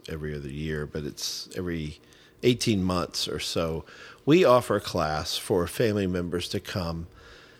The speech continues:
And I took my Divine Intervention book and I kind of broke it up into twelve weeks. And I do a teaching, and then at the end of that, I have the family members break off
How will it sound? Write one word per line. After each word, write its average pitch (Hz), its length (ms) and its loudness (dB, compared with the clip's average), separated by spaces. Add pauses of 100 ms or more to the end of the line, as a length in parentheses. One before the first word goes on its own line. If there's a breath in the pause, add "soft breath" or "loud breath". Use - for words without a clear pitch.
(160 loud breath)
And 98 500 0 (100)
I 127 180 8
took - 480 2
my 104 260 0
Divine 104 260 4
Intervention 107 500 2
book 95 340 0
and 98 80 0
I 95 40 -2
kind 101 200 2
of 92 80 -2
broke 98 220 -2
it 101 60 0
up 95 140 -2
into 92 180 -2
twelve 113 380 0
weeks. 90 520 0 (840 loud breath)
And 107 140 4
I 101 80 4
do 110 200 6
a 113 60 6
teaching, 117 800 2
and 110 240 4
then 107 460 4 (120)
at - 180 -4
the 110 200 0
end 143 200 6
of 101 120 4
that, 98 240 4
I 98 80 2
have 101 180 0
the 101 80 -4
family 127 440 4
members 95 640 0
break 113 460 2
off 92 480 2